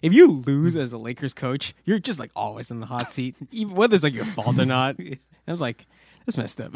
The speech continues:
Speaker 1: <laughs>
Speaker 2: Well, the thing is, the Lakers just can't stop nobody.
Speaker 1: Oh, this, they're not gonna play any defense. Like, they might be able to get together, like, at
Speaker 2: Yeah.
Speaker 1: some point, just by playing together more often.
Speaker 2: Mm-hmm.
Speaker 1: But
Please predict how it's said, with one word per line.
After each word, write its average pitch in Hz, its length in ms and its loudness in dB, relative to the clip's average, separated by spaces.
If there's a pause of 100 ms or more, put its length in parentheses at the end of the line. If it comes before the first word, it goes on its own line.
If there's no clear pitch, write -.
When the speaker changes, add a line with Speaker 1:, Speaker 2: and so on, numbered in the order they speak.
(120)
Speaker 1:
<laughs> 170 140 0
Speaker 2:
Well, 208 120 -10
the 202 100 -10
thing 269 180 -8
is, 196 160 -8
the 147 180 -8
Lakers 311 300 -4
just - 180 -16
can't - 220 -10
stop - 480 -6
nobody. 95 360 -16 (600)
Speaker 1:
Oh, 117 200 -6 (520)
this, - 140 -16 (260)
they're 143 100 -4
not 127 140 -2
gonna 113 120 -6
play 113 120 -10
any 110 80 -12
defense. 113 340 -18 (160)
Like, 143 140 0
they 175 120 6
might 127 360 4
be 127 80 -2
able 127 120 -2
to 131 40 0
get 123 160 -2
together, 131 440 -4 (100)
like, 120 180 -6
at 120 80 -6
Speaker 2:
Yeah. 117 60 -12
Speaker 1:
some 131 140 0
point, 127 300 0 (300)
just - 160 -6
by 120 100 -4
playing 117 300 -6
together 127 280 -6
more 139 220 -4
often. 175 380 -8 (100)
Speaker 2:
Mm-hmm. 123 260 -20 (280)
Speaker 1:
But 143 200 -8